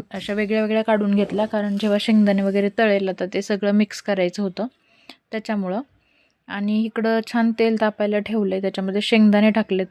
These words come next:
तळायला पहिले तर, आणि, अ, मस्त तळून घ्यायच्यात, जोपर्यंत असे सगळे शेंगदाणे थोडे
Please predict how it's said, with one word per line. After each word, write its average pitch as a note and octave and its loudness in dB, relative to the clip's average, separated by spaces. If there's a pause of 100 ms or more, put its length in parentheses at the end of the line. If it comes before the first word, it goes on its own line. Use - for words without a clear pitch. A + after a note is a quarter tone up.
तळायला F3 2
पहिले F3 0
तर, G#3 -2 (800)
आणि, F#3+ -6
अ, F#3+ -4 (500)
मस्त G#3+ -4 (120)
तळून A#3 2
घ्यायच्यात, G#3 -2 (200)
जोपर्यंत G#3 -2
असे G#3 -8
सगळे G#3 0
शेंगदाणे G3+ 0
थोडे G3 0